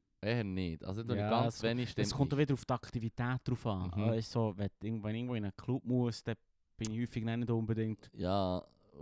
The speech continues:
Speaker 1: kommst du nicht heim und sagst, «Let's go, wir die neue, äh, zwei Stunden squashen.»
Speaker 2: <laughs> Ja, voll.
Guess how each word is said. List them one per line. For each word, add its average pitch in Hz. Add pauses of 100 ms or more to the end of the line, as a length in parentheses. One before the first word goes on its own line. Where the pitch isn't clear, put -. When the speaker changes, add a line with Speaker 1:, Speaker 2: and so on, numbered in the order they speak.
Speaker 1:
kommst 104
du 117
nicht 127
heim 123
und 110
sagst, 113
«Let's 104
go, 113
wir 110
die 101
neue, 104
äh, 104
zwei 101
Stunden 104
squashen.» 82
Speaker 2:
<laughs> 113
Ja, 123
voll. 110